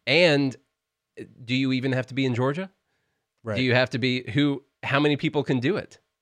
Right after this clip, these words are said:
Speaker 1: Is it a free-for-all to list whoever you want as a voter at two oh one Washington Street or
Speaker 2: Mm-hmm.
Speaker 1: whatever it is? And so I do think that's something that g-, should be looked into, at least. How many people are voting from the same address?
Speaker 2: Yeah.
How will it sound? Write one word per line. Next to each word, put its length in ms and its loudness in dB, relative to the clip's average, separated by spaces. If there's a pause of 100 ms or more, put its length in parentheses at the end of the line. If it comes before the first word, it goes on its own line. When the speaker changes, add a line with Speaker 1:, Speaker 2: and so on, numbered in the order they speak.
(120)
Speaker 1:
Is 160 0
it 80 2
a 60 -2
free-for-all 640 2
to 120 2
list 340 0
whoever 400 0
you 200 -2
want 340 -2
as 160 -2
a 80 0
voter 320 -2
at 140 -8
two 200 -2
oh 80 2
one 300 0
Washington 420 0
Street 300 -4
or 40 -2
Speaker 2:
Mm-hmm. 80 0
Speaker 1:
whatever 260 2
it 80 0
is? 280 -4 (560)
And 120 -4
so 100 6
I 140 6
do 180 -2
think 220 2
that's 240 0
something 320 2
that 180 0
g-, 80 -8 (580)
should 280 0
be 100 4
looked 320 4
into, 540 2 (400)
at 180 2
least. 400 -2 (160)
How 140 -2
many 160 2
people 260 0
are 80 4
voting 340 2
from 160 -2
the 60 -2
same 400 -2
address? 560 -6
Speaker 2:
Yeah. 140 -12